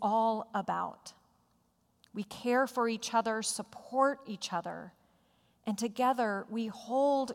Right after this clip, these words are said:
God's promise with and for each other, the promise that somehow, someday,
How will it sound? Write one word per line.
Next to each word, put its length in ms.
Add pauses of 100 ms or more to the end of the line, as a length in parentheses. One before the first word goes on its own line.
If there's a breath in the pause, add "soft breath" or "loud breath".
(140)
God's 560
promise 600
with 400
and 220
for 480
each 260
other, 400 (1000 soft breath)
the 80
promise 640
that 280
somehow, 800 (640)
someday, 1000